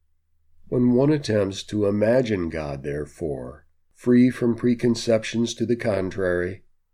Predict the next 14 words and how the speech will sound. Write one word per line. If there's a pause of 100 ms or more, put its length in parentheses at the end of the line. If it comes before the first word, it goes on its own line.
(480)
the
compass
of
God-created
instinct (640)
cannot
help
but
point
in
a
generally
true
direction.